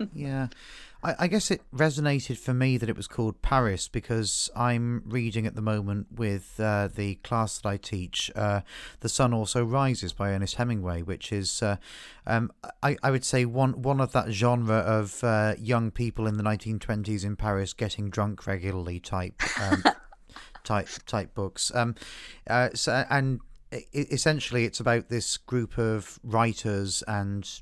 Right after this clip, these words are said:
Speaker 1: journalists, um, who, um, just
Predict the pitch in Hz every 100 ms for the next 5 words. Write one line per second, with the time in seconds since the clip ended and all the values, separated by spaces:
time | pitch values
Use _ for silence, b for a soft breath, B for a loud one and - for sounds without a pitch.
0 | - - 120 107 101 95 - - - 107
1 | 101 101 - 113 107 104 101 95 B B
2 | B B - 104 104 101 104 101 101 -
3 | _ - - 117 139 117 -